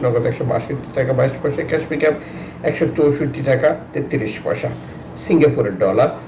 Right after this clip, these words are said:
পঁচানব্বই টাকা পঁচিশ পয়সা ব্যাংক টু ব্যাংক। বিকাশ নগদ পঁচানব্বই টাকা একত্রিশ পয়সা, ক্যাশ পিকআপ চুরানব্বই টাকা বাউন্ন পয়সা।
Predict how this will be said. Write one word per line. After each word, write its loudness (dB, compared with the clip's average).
পঁচানব্বই 2
টাকা 2
পঁচিশ -4
পয়সা 4
ব্যাংক 4
টু -2
ব্যাংক। 2
বিকাশ 0
নগদ 2
পঁচানব্বই 2
টাকা 2
একত্রিশ -2
পয়সা, 2
ক্যাশ 0
পিকআপ 2
চুরানব্বই 0
টাকা 4
বাউন্ন 6
পয়সা। 0